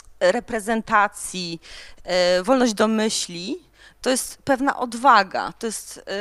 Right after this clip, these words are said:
ym, i ciężar, e, że ludzie często wolą się zatrzymać na tej wolności negatywnej, czyli wolności od opresji innych,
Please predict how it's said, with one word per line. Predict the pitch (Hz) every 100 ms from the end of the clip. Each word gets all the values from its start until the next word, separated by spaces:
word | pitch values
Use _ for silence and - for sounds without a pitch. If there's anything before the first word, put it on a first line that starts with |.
| 208 208
ym, | 208 208 - - -
i |
ciężar, | - 294 240 170 147 98 117 - - - - - - - - _ -
e, | 175 -
że | 175 247
ludzie | 285 262
często | 240 269 240 220 - - 240 302 - 196
wolą | 277 294
się | 285 262
zatrzymać | 254 - 294
na | 269
tej | 285
wolności | 247 262 262 - -
negatywnej, | 262 247 247 - 233 190 - - -
czyli | 220 220 - - -
wolności | 262 285 285 269
od | 226
opresji | - 226 220 - - 214 214 214 214 214 - - -
innych, | 226 226 226 214 214 208 208 -